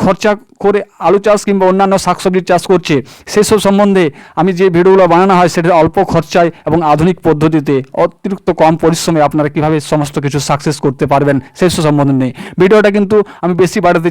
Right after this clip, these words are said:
চাইছি না, তাই নিত্যানন্দ কৃষির তরফ থেকে আপনাদের সকলকে জানাই আন্তরিক শুভেচ্ছা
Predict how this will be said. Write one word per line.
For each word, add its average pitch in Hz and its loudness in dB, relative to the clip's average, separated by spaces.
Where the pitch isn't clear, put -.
চাইছি 151 0
না, 127 -4
তাই 180 2
নিত্যানন্দ 202 0
কৃষির 190 -4
তরফ 190 0
থেকে 190 0
আপনাদের 170 -2
সকলকে 175 -2
জানাই 165 2
আন্তরিক 160 2
শুভেচ্ছা 143 0